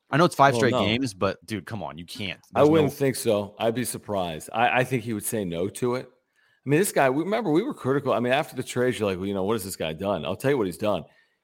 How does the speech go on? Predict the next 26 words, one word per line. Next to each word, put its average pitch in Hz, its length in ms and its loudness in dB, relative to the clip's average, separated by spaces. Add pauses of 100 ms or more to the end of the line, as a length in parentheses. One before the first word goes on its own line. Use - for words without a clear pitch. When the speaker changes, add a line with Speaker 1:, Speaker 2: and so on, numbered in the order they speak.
(120)
Speaker 2:
He 123 160 -2
catches 151 720 0
a 107 120 0
damn 127 460 0
good 123 440 2 (120)
pitching 120 340 -4
staff, 82 480 -6 (840)
a 120 60 0
rotation 139 760 2
that 123 220 0
top 120 340 0
three 120 220 2
is 113 100 0
elite, 87 480 -4 (140)
and 127 100 0
he's 143 140 -2
coming 156 240 0
through 156 180 -4
in 156 60 -2
the 156 60 -2
postseason. 151 600 -2
So 110 480 2 (560)
that's 143 220 0
what 135 80 -6
he's 95 100 -4
done. 76 300 -8